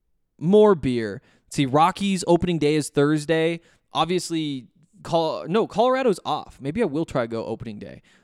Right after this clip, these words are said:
Um, that, that scrimmage is Saturday. Like I said, we've got a, uh, a, a live show after. I'm gonna have a whole bunch of writing to do that day too because, you know, it's my job.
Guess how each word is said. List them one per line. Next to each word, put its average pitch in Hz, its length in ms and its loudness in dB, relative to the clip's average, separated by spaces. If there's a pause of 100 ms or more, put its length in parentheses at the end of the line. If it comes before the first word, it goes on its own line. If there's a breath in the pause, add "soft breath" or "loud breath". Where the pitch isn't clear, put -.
Um, 117 480 -6
that, 151 240 -2
that 156 160 -4
scrimmage 190 380 0
is 151 80 -4
Saturday. 156 540 0
Like 143 200 -4
I 147 60 -2
said, 147 240 0
we've 131 180 -4
got 135 320 -2
a, 131 320 0
uh, 117 340 -2 (380 soft breath)
a, 123 80 -6
a 113 300 -6
live 165 260 0
show 165 200 4
after. 156 580 -4 (100)
I'm 147 80 -8
gonna 165 140 -4
have 165 160 -6
a - 20 -4
whole 170 320 0
bunch 156 220 0
of 143 80 -2
writing 147 340 -2
to - 120 -14
do 143 180 0
that 135 180 0
day 127 160 -4
too 139 480 -2 (140)
because, 117 600 -6
you 143 120 -14
know, 117 160 -12 (360)
it's - 140 -20
my 123 100 -10
job. 143 320 -6